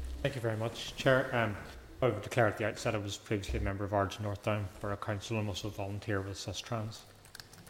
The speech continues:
Get out of the way. <laughs> Um, just a couple of things, just touching upon the issue in terms of the engagement with councils to bring forward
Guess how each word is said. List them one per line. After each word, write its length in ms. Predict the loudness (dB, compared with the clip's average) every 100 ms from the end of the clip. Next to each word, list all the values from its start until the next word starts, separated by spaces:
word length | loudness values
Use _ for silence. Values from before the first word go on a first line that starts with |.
| -10
Get 100 | -6
out 80 | -4
of 80 |
the 80 | -4
way. 100 | -4 -4
<laughs> 680 | -2 -2 -4 -12 -4 -4 2
Um, 240 | 4 4 0 -10 -10 -2
just 160 | 0
a 60 | 0
couple 240 | 2 2
of 60 | 4
things, 180 | 4 2
just 160 | -2
touching 260 | -2 0 2
upon 220 | 6 6
the 80 | 6
issue 240 | 2 2
in 140 | 2 2
terms 260 | 2 0
of 60 | 2
the 80 | 2
engagement 420 | 2 2 0 -4
with 140 | -6 0
councils 460 | 2 2 0 0
to 100 | 0
bring 220 | -2 -2
forward 480 | 0 2 4 4 2